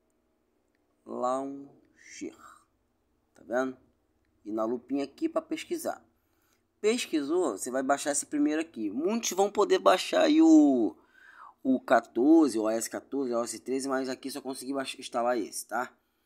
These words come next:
Então, vou, vou instalar aqui ele aqui. Quando eu clicar aqui em instalar, galera, olha aqui, ó, o que que vai pedir?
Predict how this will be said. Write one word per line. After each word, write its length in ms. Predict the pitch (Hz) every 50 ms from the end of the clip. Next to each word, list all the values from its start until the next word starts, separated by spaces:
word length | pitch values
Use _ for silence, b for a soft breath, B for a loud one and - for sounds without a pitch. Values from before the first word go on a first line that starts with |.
| _ _ _ _
Então, 220 | - 135 127 117 101
vou, 140 | 104 107 95 - -
vou 560 | 101 101 107 117 117 113 110 101 87 - _ _ _ _ _ _ _ _ _ _ _
instalar 360 | - - - - 110 107 107 107
aqui 280 | - _ - 110 113
ele 80 | 113 113
aqui. 360 | 113 113 - - 190 226 226 _ _ _ _ _ _ _ _ _ _ _ _
Quando 340 | - 208 247 269 277 262 226
eu 100 | 214 190
clicar 380 | - 165 156 - - 135 117
aqui 220 | 107 - _ - 110
em 60 | 113
instalar, 460 | 101 - - 92 90 104 127 139 123
galera, 300 | 92 90 78 69 62 -
olha 80 | 82 107
aqui, 240 | 107 - 101 95 82
ó, 40 |
o 40 | -
que 100 | _ 87
que 80 | _ -
vai 120 | 101 95
pedir? 440 | - 104 107 104 123 143 180 226 -